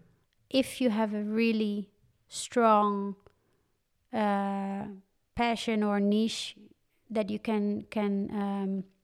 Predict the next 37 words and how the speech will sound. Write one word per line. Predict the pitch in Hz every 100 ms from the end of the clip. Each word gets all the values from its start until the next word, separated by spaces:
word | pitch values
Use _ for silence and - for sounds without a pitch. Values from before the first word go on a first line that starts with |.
| _ _ _ _ _ - - - _ _ _ 226
uh, | 202
work | 202 208 202
out, | 202 202 269 - - -
and | 214 196
you | 202 - -
have | 190 208 190
some | - 208
nice | 208 208 196
videos, | 202 233 247 247 254 240
and | 214
you | 214
do | 190 220
it | 220 -
every | 285 269 262
day, | 254 262 262
every | 262 240 247
day, | 240 240
multiple | 240 262 - -
times | 240 226 220
a | 226
day. | 202 214 254
At | 226
a |
certain | 226 262 254 240
point, | - 226 240 277 285 - - - - -
um, | 233 214 208 202 202 202 233 - _ _ -
the | 240
more | 247 262
specific | - 240 - 277 - 277 -
you | 247
are, | 226 240 262
the, | 226 208
the | 214
faster | - 220 208 -
you'll | 214 214
grow. | 208 208 202 214 - - -
Instagram, | 262 254 - 277 262 254 254 254